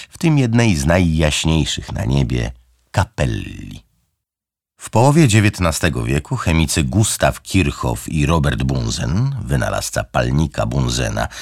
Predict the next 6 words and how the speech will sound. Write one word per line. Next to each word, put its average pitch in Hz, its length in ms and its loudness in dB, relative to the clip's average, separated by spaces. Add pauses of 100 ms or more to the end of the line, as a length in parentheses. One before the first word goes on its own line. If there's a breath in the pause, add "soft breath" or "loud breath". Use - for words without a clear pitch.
(260 loud breath)
który 80 260 -2
pewnie 62 280 -4
pamiętacie 64 560 -4
z 60 60 -8
lekcji - 360 -6
chemii, 123 380 0